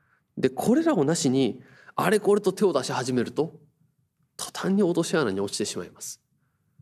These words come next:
イエス・キリストを信ず、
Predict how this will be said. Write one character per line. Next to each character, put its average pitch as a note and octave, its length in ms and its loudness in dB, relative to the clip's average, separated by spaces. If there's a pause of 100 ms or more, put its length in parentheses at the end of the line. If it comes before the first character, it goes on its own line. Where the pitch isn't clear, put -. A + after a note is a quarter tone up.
(3250)
イ G3 100 4
エ A#3 100 6
ス・ - 160 -2
キ - 180 0
リ D#3+ 80 2
ス - 120 -8
ト G3+ 160 0
を G3+ 80 2
信 G3 340 0
ず、 - 160 -10